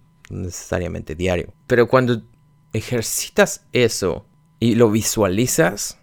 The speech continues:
tu mente, hay una lógica, y está en libros. Yo estoy ac-, yo estoy aquí para resumirle los libros en cinco minutos, así como me gustan las cosas. Eh, hay un <laughs> principio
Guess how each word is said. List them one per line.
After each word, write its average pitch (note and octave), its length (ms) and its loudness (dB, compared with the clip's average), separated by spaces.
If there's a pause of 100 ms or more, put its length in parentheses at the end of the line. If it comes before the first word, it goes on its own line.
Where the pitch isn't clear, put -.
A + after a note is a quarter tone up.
(160)
tu B2 140 4
mente, A#2+ 600 4
hay A2+ 140 2
una C3 160 4
lógica, - 600 0 (220)
y - 80 -8
está - 240 -4
en A2+ 120 0
libros. G#2+ 500 2 (260)
Yo - 80 -16
estoy C3 200 0
ac-, - 340 -2 (120)
yo B2+ 120 -4
estoy - 180 -2
aquí A#2 180 0
para G#2+ 200 0
resumirle G2+ 460 -4
los F2+ 160 -4
libros F#2+ 300 -4
en F2+ 100 -10
cinco E2 300 -8
minutos, - 500 -18 (760)
así F2+ 220 -14
como F2 260 -8
me D#2+ 120 -10
gustan F#2+ 380 -4
las - 160 -14
cosas. - 460 -12 (460)
Eh, F#2+ 520 -4 (1300)
hay C3 180 2
un E3 100 -2
<laughs> - 20 -4
principio - 1000 -2